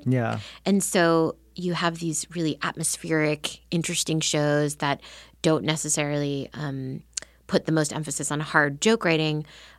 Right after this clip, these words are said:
Speaker 2: but The Office is still, from the f-, episode one oh one to, like, episode nine twenty-two, like, they, it was about hard jokes. And so I think that's maybe enjoyable for some,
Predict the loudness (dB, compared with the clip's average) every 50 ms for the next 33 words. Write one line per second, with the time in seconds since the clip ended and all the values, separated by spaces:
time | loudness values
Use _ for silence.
0 | _ -20 -6 _ 2 2 2 2 -4 -6 -6 -2 2 4 4 4 4 0 -2 -2
1 | -2 -2 -4 -4 0 0 2 2 4 2 2 0 0 -2 -8 _ _ -20 -12 -8
2 | -8 -8 -8 -10 -16 _ _ -12 -10 -6 -4 2 2 2 2 4 2 2 2 2
3 | 2 2 2 2 2 0 -2 -2 -2 -4 -4 -4 -4 -6 -4 -4 -2 0 0 0
4 | 0 -2 -2 0 0 0 0 0 0 0 2 2 2 4 4 4 4 4 2 2
5 | 0 -2 -6 -10 -12 -2 0 2 2 4 2 0 -2 -4 -8 _ _ _ _ _
6 | _ 0 0 0 2 0 -2 -2 -2 -6 -8 -6 -4 -4 -4 -4 -6 -4 -4 -4
7 | -4 -4 -6 -6 -6 -8 -8 -8 -6 -6 -6 -6 -8 _ -20 -20 -20 -18 -12 -6
8 | -2 2 2 4 4 2 0 -2 -4 -10 -12 2 4 4 4 4 2 -4 -6 -6
9 | -6 -10 _ -20 _ -20 -18 -8 -4 0 0 2 2 2 0 0 0 0 -2 -2
10 | -2 -2 -2 -4 -4 -4 -6 -6 -4 -6 -6